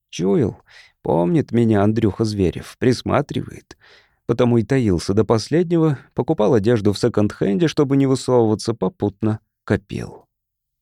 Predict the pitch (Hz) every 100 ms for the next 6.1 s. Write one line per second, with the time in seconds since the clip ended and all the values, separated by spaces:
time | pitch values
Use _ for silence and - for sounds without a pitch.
0 | _ _ _ _ _ _ _ _ _ _
1 | _ _ - - 240 202 - 123 127 123
2 | 117 131 160 170 156 151 151 143 139 143
3 | 151 165 101 - - - - - - 131
4 | 120 139 131 135 127 175 190 - 113 120
5 | 139 131 147 147 143 117 87 92 123 147
6 | 202